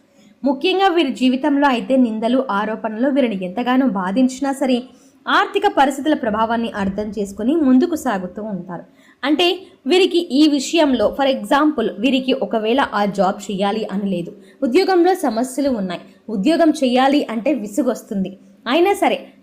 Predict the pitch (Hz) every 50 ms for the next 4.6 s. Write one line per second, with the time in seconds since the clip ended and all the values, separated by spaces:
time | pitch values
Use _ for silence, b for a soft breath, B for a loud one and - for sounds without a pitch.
0 | _ - 262 262 - - 349 339 339 - 330 262 262 262 - 196 202 240 - -
1 | 285 - - 254 247 240 262 - - - 247 277 277 254 226 208 220 262 294 -
2 | 285 240 208 208 190 - - 214 202 190 254 277 269 285 269 262 262 247 196 202
3 | 226 233 240 233 226 - 196 208 226 220 208 190 185 202 233 240 - 226 214 202
4 | 202 196 214 254 285 247 190 175 - 185 180 -